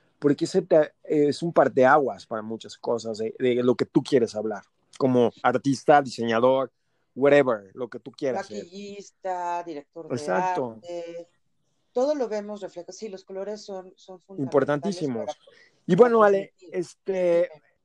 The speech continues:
Speaker 1: para, bueno, vamos a tener unos cursos muy interesantes y a un súper costo. Vamos a estar por Zoom. Van a estar en
Speaker 2: Ajá.
Speaker 1: ciento cincuenta pesos. Van a ser cinco tendencias, ¿verdad, Ale?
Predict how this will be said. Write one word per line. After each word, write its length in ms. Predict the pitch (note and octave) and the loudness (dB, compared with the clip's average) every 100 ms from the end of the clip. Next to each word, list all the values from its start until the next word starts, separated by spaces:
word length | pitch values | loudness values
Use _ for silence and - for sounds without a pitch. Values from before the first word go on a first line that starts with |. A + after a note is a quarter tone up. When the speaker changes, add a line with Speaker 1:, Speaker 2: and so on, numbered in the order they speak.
| _ _ | _ _
Speaker 1:
para, 320 | - E3 D#3 D3+ | -2 0 0 -2
bueno, 240 | D#3+ D3+ | -4 -4
vamos 240 | D#3 F#3 | -6 -6
a 60 | D#3+ | -14
tener 300 | E3 D#3 D#3 | -12 -8 -6
unos 240 | E3 C#3+ - | -8 -12 -10
cursos 400 | C#3 A#2+ D3+ D3 | -10 -6 -8 -6
muy 320 | C#3+ F3 G#3 | -2 0 -2
interesantes 880 | A3 E3 B2 - - B2+ B2+ D#3+ D3+ | -4 -4 -4 -10 -14 -12 -6 -6 0
y 100 | C3+ | 2
a 80 | C#3 | 2
un 100 | D#3+ | 0
súper 640 | G3 F#3+ - C#3 A2 A2+ | -6 -8 -2 -2 0 -4
costo. 400 | - C#3 A#2+ E3 | 2 0 2 2
Vamos 220 | F3+ E3 D3 | 4 4 -2
a 20 | |
estar 240 | - D3+ | 0 0
por 220 | - C#3+ B2+ | 0 -6 -6
Zoom. 360 | - C#3+ G#3+ _ _ _ _ _ _ - | -6 -6 -6 _ _ _ _ _ _ -4
Van 160 | F#3 | -2
a 20 | G#3+ | -2
estar 220 | - G#3+ | -6 -6
en 160 | G3+ | -6
Speaker 2:
Ajá. 20 | D#3+ | -8
Speaker 1:
ciento 340 | F3 G#3 A3 | -10 -6 -6
cincuenta 540 | F3 D#3 D#3+ D3+ D#3 | -6 -6 -6 -4 -6
pesos. 560 | D3+ - B2 C3+ E3+ - | -6 -6 -6 -6 -6 -6
Van 220 | D#3 D#3 | 0 0
a 80 | D#3 | 0
ser 320 | - D3+ D3+ _ _ _ _ | 0 0 0 _ _ _ _
cinco 540 | - - A#3+ A#3 A#3 | -14 -6 -4 0 0
tendencias, 920 | - C3+ B2+ C#3 C3 - D3+ F#3+ - - | 2 0 4 2 2 2 4 4 -2 0
¿verdad, 320 | C3+ D3 D#3 | 4 6 4
Ale? 300 | E3 G#3 | 2 -2